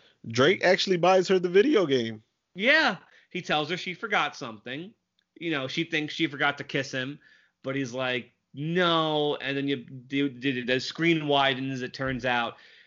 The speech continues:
Speaker 2: the T V set was recycled. The, the inside of it was recycled, so there's nothing to watch the T V on.
Speaker 1: Yeah.
Speaker 2: So Gosling can't play her game.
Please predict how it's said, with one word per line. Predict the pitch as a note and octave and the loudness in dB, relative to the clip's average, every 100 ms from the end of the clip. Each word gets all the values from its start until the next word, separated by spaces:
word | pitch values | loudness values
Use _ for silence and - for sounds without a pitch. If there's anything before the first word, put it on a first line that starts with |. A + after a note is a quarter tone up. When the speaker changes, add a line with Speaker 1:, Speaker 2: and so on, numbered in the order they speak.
| _ - | _ -8
Speaker 2:
the | |
T | C#3 F#3 F#3 | -4 0 0
V | E3+ F#3 | 2 0
set | - D3+ B2 | 0 -2 -2
was | C#3 A#2+ | -4 -6
recycled. | B2 C3 A2 G#2+ F#2 F2+ | -6 -4 -4 -6 -12 -10
The, | C3+ D#3 | -4 -4
the | C#3+ E3 - | -2 -2 -2
inside | F3+ G3+ F#3 C3+ | -2 0 0 0
of | A#2 G#2+ | -2 -8
it | A2 | -10
was | G#2+ | -12
recycled, | A2 B2 A2+ A2 | -10 -6 -6 -8
so | G#2+ | -10
there's | B2+ B2+ | -8 -6
nothing | C#3+ C#3 C#3 | -6 -4 -2
to | |
watch | C3+ B2+ B2+ | -2 -2 -4
the | B2 | -10
T | - B2 | -8 -6
V | B2 B2 | -4 -4
on. | G#2 F#2 - _ _ | -4 -8 -14 _ _
Speaker 1:
Yeah. | A#2 A#2 | -12 -6
Speaker 2:
So | A2+ C3+ | -2 0
Gosling | C#3 D3 C#3 D#3 | 2 0 0 -4
can't | E3 D3 | -2 -4
play | C3 C#3+ | -4 -6
her | C3+ | -6
game. | A#2+ G#2+ F#2 | -6 -8 -10